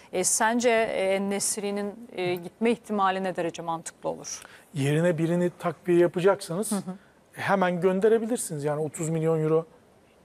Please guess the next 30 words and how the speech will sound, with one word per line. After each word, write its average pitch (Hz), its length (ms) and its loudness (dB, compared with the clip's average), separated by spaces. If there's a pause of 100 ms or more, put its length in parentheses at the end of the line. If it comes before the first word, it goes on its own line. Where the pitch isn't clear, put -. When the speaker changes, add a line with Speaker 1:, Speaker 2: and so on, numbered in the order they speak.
(420)
Speaker 2:
kullanamadığınız, 180 920 2 (320)
soru 202 300 4
işareti 190 580 4
barındıran 185 520 4
bir 190 60 4
oyuncu 196 320 4
için 220 260 -4 (340)
çok - 260 -4
güzel 190 300 4
bir 226 60 -2
fırsat 247 420 0
olur 165 200 2
bence. 131 300 -8 (340)
Speaker 1:
Hı. 208 100 -8
Speaker 2:
Yani 160 160 4
oraya 180 380 4 (320)
Dzeko 185 360 2
var 180 160 4 (720)
ama 156 160 -2
Dzeko 170 320 0
bir 190 60 4
yerde 175 280 4
tıkanıp 202 380 -4
kalacak. 226 360 2 (260)
Kalıyor 170 360 2
da 143 80 0
zaman 131 300 -6
zaman. 165 280 -4 (140)
Speaker 1:
Evet. 156 300 -8
Speaker 2:
Orada, 196 440 6